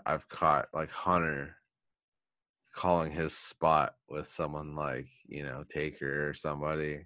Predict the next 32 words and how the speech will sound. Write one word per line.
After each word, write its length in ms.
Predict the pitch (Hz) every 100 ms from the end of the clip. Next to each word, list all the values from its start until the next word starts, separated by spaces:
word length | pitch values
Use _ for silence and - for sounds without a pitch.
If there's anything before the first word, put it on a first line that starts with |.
| _ _ _ _ _ _ _
And 80 | 90
it's 140 | 95 95
like, 300 | 90 - 120
"You 100 | 127
guys 200 | 143 131
are 40 |
better 220 | 87 104
than 220 | 76 69
this. 400 | 67 65 69 - _ _ _ _ _ _ _ _ _ _ _
How 200 | - 120
the 100 | 135
fuck 400 | 95 - 123 -
did 120 | 98
I 140 | 90 87
hear 280 | 87 92 87
that 240 | 69 65
on 160 | 78 76
a 60 |
mic?" 460 | 73 78 82 65 65 - _ _ _ _ _ _ _ _ _ -
You 160 | 92
just 180 | 90 -
told 240 | 98 92
him, 220 | 82 71 67
"Oh, 160 | - 82
clothesline 680 | 78 95 95 92 85 80 76
me." 320 | 78 80 85 -
And 200 | 78 80
then, 280 | 80 71 64
you 160 | - 98
know, 140 | 90 - - - _
what 260 | - 131 190
the 140 | 127